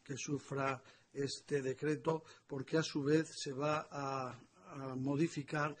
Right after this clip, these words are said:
el tiempo que tiene que haber de espera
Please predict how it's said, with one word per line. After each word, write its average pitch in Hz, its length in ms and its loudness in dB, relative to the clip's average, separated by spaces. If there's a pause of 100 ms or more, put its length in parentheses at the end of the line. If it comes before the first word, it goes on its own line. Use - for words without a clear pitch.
(360)
el 139 220 0
tiempo 175 400 2
que 143 120 0
tiene 143 280 2
que 135 140 -2
haber 143 360 2
de 131 180 -4
espera 151 580 2